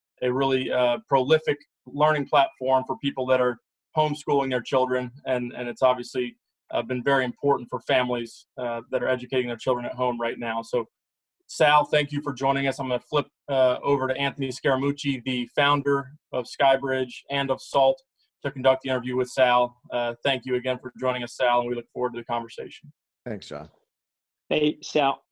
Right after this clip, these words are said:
Speaker 3: thank you so much for being here. Uh, unfortunately, this was the week of our salt conference this year. Uh, you did an amazing job last year at our conference, Sal, so we're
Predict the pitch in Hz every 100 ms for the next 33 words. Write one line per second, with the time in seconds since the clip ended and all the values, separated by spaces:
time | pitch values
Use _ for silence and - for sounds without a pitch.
0 | - 160 151 156 - 147 143 139 123 151
1 | 147 147 143 139 120 117 113 - 127 110
2 | 156 143 151 135 131 131 131 120 135 120
3 | 143 139 117 117 113 - 143 139 143 127
4 | 123 127 127 120 - 127 131 127 _ _
5 | _ _ - 123 123 117 113 131 123 123
6 | 131 147 135 127 135 127 120 131 127 -
7 | 135 120 120 117 117 110 123 117 120 -
8 | 120 113 - 117